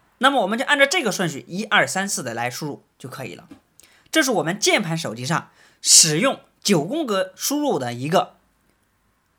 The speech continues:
特点。好，那么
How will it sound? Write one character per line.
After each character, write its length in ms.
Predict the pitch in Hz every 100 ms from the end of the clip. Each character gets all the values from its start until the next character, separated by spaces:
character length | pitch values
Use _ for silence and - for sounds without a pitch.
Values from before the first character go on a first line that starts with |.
| -
特 160 | 233
点。 180 | 147 120 _ _ _ _ _ _
好， 420 | - 240 - - _ _ _ _ _
那 120 | 302 330
么 440 | 285 240 214